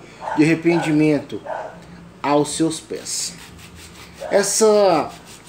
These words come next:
simpatia, você pode fazer ela pra quem tá te devendo também, tá? Coloca o nome dos seus devedores lá dentro, que você vai ver essa pessoa, enquanto ela não te pagar, ela não vai ter paz na vida.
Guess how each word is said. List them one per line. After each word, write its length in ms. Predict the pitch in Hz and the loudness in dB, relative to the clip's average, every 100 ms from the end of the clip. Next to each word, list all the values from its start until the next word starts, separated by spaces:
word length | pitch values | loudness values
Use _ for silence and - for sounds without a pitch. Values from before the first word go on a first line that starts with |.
| - - - | -20 -18 -6
simpatia, 800 | 185 190 180 165 - 208 185 151 | -4 0 0 0 2 4 4 2
você 200 | 147 165 | -2 0
pode 220 | 185 175 | 0 0
fazer 240 | 190 165 | 0 0
ela 80 | 180 | -2
pra 120 | 180 | -4
quem 160 | - 180 | -6 -2
tá 120 | 185 | -2
te 140 | 180 | -2
devendo 580 | 175 196 156 165 190 185 | 2 4 4 2 0 0
também, 480 | 190 180 165 175 175 - - - - - - - - | 0 2 2 2 -2 -10 -20 -20 -20 -20 -20 -14 -4
tá? 260 | 135 156 - - - | -2 -4 -10 -20 -4
Coloca 380 | 147 170 175 196 | 2 2 2 2
o 40 | |
nome 260 | 190 190 170 | 2 2 -2
dos 80 | 151 | 2
seus 300 | 190 170 147 | 4 4 4
devedores 680 | 175 165 156 151 170 156 151 | 2 4 2 4 2 2 2
lá 120 | 156 | 2
dentro, 500 | 143 175 175 - - - - - - - - - | 2 0 -2 -4 -12 -14 -20 -20 -20 -20 -20 -12
que 60 | 147 | -4
você 320 | 151 156 180 | -4 0 2
vai 200 | 175 156 | 4 2
ver 160 | 143 | 2
essa 180 | 147 160 | -2 -2
pessoa, 360 | 160 151 - 180 | -2 -2 0 0
enquanto 480 | 175 208 277 302 254 | 0 4 4 6 4
ela 160 | 240 | 6
não 160 | 226 214 | 4 2
te 180 | 233 233 | 0 0
pagar, 420 | 220 196 165 190 | 2 2 4 4
ela 120 | 208 | 4
não 140 | 208 | 4
vai 120 | 202 196 | 0 2
ter 160 | 220 | 2
paz 440 | - - 185 185 175 | 0 0 2 4 2
na 200 | 180 147 | 0 0
vida. 420 | 139 143 113 | 0 0 -2